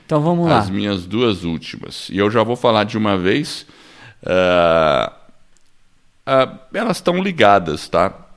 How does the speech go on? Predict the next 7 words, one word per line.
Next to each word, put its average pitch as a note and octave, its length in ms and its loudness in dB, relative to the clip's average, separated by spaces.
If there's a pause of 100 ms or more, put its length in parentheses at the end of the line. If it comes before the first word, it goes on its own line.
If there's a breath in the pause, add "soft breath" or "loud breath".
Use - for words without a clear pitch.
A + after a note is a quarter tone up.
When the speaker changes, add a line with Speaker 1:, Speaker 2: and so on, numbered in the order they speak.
(160)
Speaker 2:
Então, B2+ 320 0 (380)
siga, G3 760 0 (240)
faça F3+ 560 0
o D3 80 -6
que D3 140 -10
você C#3+ 380 2
gosta. F#2 720 2